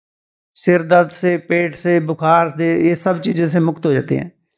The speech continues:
और वो चीज़ें होती भी हैं तो बहुत दूर चली जाती हैं। तो जवाबदार आत्मा कौन? वरदानी मूर्त आत्मा है।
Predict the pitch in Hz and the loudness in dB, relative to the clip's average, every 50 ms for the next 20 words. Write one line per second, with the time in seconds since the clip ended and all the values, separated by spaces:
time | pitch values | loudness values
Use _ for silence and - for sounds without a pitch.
0 | _ _ _ - 156 165 175 185 190 - - 185 180 190 190 165 160 160 160 175 | _ _ _ 0 2 4 4 4 2 0 -2 -2 -2 0 0 0 0 0 0 0
1 | 196 196 196 196 190 190 190 190 190 190 196 - - - - 160 147 175 190 190 | 0 0 0 -2 -2 -2 0 0 2 2 0 -2 -6 -12 -8 -2 2 2 2 2
2 | 160 185 190 185 156 180 170 160 151 151 139 135 - 147 135 120 151 220 202 - | 2 2 0 2 2 0 0 2 2 0 0 -2 -2 -4 -4 -4 -6 -12 -16 -18
3 | _ _ _ _ _ _ _ _ _ _ _ _ _ _ _ _ _ _ _ - | _ _ _ _ _ _ _ _ _ _ _ _ _ _ _ _ _ _ _ 2
4 | 170 185 196 220 214 - _ _ _ _ - 147 127 151 151 160 160 160 156 151 | 4 4 4 2 0 -4 _ _ _ _ -10 -8 -4 0 2 4 4 2 2 2
5 | 151 143 147 147 147 143 - 147 143 135 - - 170 202 208 220 - _ _ _ | 0 2 2 0 -2 -2 -2 -4 -4 -2 -2 0 2 4 2 2 0 _ _ _
6 | _ _ _ _ _ _ _ _ _ _ _ _ _ _ _ _ _ _ _ _ | _ _ _ _ _ _ _ _ _ _ _ _ _ _ _ _ _ _ _ _
7 | - 156 180 165 151 185 175 170 165 156 156 151 143 139 143 147 135 131 - - | 0 0 0 2 4 2 2 2 2 0 0 -2 -4 -4 -4 -4 -4 -4 -4 -4
8 | 147 143 151 - 143 | -4 -4 -4 -6 -12